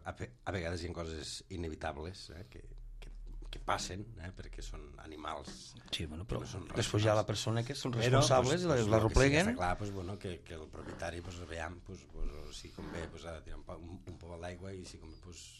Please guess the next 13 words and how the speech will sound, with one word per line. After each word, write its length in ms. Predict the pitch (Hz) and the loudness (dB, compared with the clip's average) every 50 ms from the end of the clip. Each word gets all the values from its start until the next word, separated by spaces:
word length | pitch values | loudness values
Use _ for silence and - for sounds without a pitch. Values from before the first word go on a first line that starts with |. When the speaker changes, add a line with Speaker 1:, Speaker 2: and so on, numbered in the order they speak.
| 120 123 - | -18 -18 -16
Speaker 1:
s'ha 180 | - - 92 85 | -14 -12 -12 -12
de 80 | 80 73 | -12 -12
replegar 480 | 76 71 - 78 80 76 76 73 76 | -12 -12 -12 -12 -10 -10 -10 -10 -12
el, 240 | 78 80 85 85 82 80 - 78 82 85 80 | -12 -12 -12 -12 -14 -14 -16 -16 -16 -16 -14
lo, 320 | 80 78 73 73 76 - - | -14 -14 -14 -14 -14 -14 -14
lo 140 | 71 73 71 | -14 -14 -12
sòlid 320 | - - 76 73 78 - | -10 -8 -8 -8 -10 -12
que 100 | - - | -12 -14
faci, 300 | - - - - - - | -14 -12 -14 -14 -14 -14
no? 140 | 73 80 - - - - - - - - - - - - - - - - | -14 -14 -16 -18 -20 -20 -20 -20 -20 -20 -20 -20 -20 -20 -20 -18 -10 -6
Però, 160 | 95 92 95 | -4 -2 -2
bueno, 220 | 95 90 95 123 127 | -2 -2 -4 -4 -6
pues, 640 | 120 92 - - - - - - - - - - | -8 -10 -10 -10 -12 -12 -12 -12 -14 -14 -16 -18